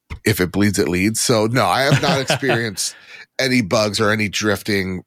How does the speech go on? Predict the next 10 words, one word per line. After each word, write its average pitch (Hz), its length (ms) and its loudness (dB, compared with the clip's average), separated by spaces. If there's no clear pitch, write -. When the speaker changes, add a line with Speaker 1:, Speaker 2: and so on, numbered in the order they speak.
Speaker 1:
on 92 220 0
any 87 240 -2
of 80 80 -4
these 78 360 -6
controllers 60 440 -2
so 53 100 -6
far. - 280 -8
Speaker 2:
That's 147 140 2
Speaker 1:
Yeah. - 80 0
Speaker 2:
good. 143 300 -2